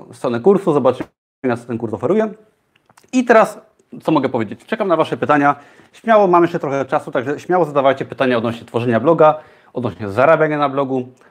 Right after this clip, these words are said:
odnośnie może macie też inne kwestie związane z moim blogiem, z tematami, które poruszam, także zapraszam serdecznie, jest teraz chwilka, żebyście mogli mnie zapytać, jeżeli chcecie.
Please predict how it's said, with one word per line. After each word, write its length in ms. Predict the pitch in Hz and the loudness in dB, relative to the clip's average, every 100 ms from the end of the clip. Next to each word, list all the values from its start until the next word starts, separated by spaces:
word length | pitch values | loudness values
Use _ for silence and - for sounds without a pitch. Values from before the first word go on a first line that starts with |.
| - | -6
odnośnie 420 | 127 135 127 127 | 0 0 2 2
może 280 | 123 123 - | 2 2 0
macie 220 | 123 117 123 | -2 -2 -2
też 220 | 127 - | -4 -4
inne 240 | 127 127 | 0 0
kwestie 460 | 123 - 127 123 120 | 0 0 0 0 -2
związane 380 | 123 120 117 101 | -2 -2 -2 -2
z 60 | |
moim 260 | 117 151 139 | 0 0 2
blogiem, 420 | 139 139 139 135 - _ _ | 2 2 0 -4 -16 _ _
z 120 | - | -10
tematami, 480 | - 135 127 135 131 | -2 0 0 0 0
które 200 | 127 120 | -2 -4
poruszam, 360 | 123 170 165 135 | -2 -4 -2 0
także 300 | 127 131 135 - _ _ - | 2 2 0 -4 _ _ -8
zapraszam 420 | 120 131 143 151 | -4 -2 -2 -4
serdecznie, 400 | 117 113 123 127 | -4 -2 -2 -2
jest 220 | 131 123 | -2 -2
teraz 200 | 131 117 | 0 0
chwilka, 300 | - 160 180 | -2 -4 -2
żebyście 380 | 117 120 117 123 | -2 -2 -4 -2
mogli 200 | 120 113 | 0 2
mnie 100 | 113 | 0
zapytać, 360 | 110 113 117 104 | 0 -6 -8 -10
jeżeli 280 | 113 120 120 | -6 -6 -8
chcecie. 280 | - - | -12 -20